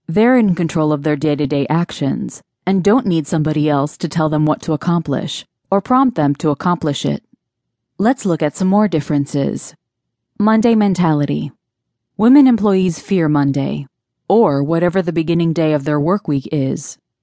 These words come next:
Women entrepreneurs are not bolted into a work week. They approach each day as a different chance to go after their dreams. It's not my problem mentality. Women employees have this mentality they view everything on the job by whether or not it's their problem.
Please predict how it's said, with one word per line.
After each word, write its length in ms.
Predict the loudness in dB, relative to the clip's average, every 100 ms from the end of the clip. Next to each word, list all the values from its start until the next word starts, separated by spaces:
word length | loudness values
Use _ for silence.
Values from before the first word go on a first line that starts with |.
| _
Women 280 | 0 4 4
entrepreneurs 640 | 2 0 0 0 2 2 2
are 80 | 2
not 240 | 0 0
bolted 320 | -2 0 -2
into 240 | -2 0 0
a 60 |
work 340 | 0 -2 -4 -6
week. 400 | -8 -10 -18 _ _ -4
They 120 | -2
approach 420 | 0 -2 -2 -4 -4
each 280 | -4 -4
day 260 | -2 0 0
as 120 | -2
a 60 | -4
different 340 | -4 -2 -4
chance 380 | -2 -2 -2 -4
to 100 | -6
go 200 | -2 0
after 260 | -2 -2 -4
their 140 | -2
dreams. 680 | -2 0 0 0 -4 -10 -20 _ _ _ _ _ -2
It's 220 | -2 0
not 180 | 0 2
my 140 | 0
problem 420 | 0 0 0 2 2
mentality. 760 | 0 0 0 0 -2 -4 -6 -12 _ _ _ _ _
Women 300 | 2 4 6
employees 480 | 4 2 2 0 0
have 160 | -2 -2
this 180 | -2
mentality 560 | -2 0 0 0 0 0
they 140 | -2
view 180 | 0 0 0
everything 440 | 0 0 0 0
on 120 | 2
the 80 | 0
job 480 | 2 0 0 -2 -4
by 120 | -2
whether 320 | 0 0 2
or 60 | 2
not 240 | 2 0
it's 160 | -2 -4
their 160 | -4 -2
problem. 720 | 0 0 0 0 -2 -6